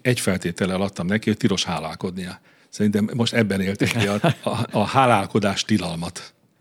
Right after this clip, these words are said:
Ezt akartam mondani, meg mit akartam mondani Csengének? Hogy milyen hülye kit-, ki-, milyen hülye kiküldött tudósítónk van,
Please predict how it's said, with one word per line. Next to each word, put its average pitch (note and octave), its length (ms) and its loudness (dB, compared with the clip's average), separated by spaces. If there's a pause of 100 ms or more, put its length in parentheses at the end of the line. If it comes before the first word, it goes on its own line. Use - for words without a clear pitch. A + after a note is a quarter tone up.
(1500)
Ezt - 280 2
akartam B2+ 400 4
mondani, C#3 300 6
meg B2+ 140 4
mit D#3 160 6
akartam D#3+ 340 6
mondani D#3+ 300 6
Csengének? C#3+ 400 2
Hogy G#2 120 2
milyen G#3+ 240 10
hülye C#3 220 6
kit-, - 240 0
ki-, - 360 0 (1600)
milyen C3+ 420 6
hülye D#3 260 6
kiküldött F#2+ 560 0
tudósítónk F2+ 720 0
van, F#2+ 300 -2